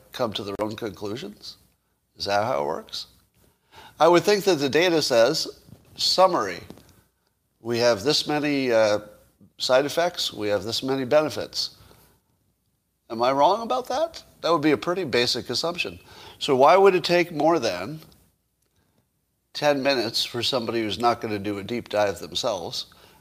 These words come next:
Why would it take somebody more than ten minutes to say yes? Now, of course, you'd want somebody who was really good at looking at data,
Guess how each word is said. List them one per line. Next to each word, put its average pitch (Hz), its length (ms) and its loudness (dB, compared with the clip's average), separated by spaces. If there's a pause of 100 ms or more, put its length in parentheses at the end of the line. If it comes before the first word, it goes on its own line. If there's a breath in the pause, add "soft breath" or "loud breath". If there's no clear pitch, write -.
(100)
Why 160 160 2
would 202 140 2
it 185 220 -6
take 165 200 -2
somebody 160 300 -2
more 143 160 0
than 139 160 -4
ten 139 260 -2
minutes 143 320 -4
to 107 80 -10
say 113 240 -4
yes? - 420 -8 (1900 soft breath)
Now, 135 400 4
of 123 120 -4
course, 185 300 2
you'd 139 120 -2
want 135 200 4
somebody 113 380 -2
who 110 200 -4
was 98 200 -4
really 104 280 -2
good 107 260 -4
at 90 100 -6
looking 104 300 -8
at 82 100 -12
data, 139 420 -4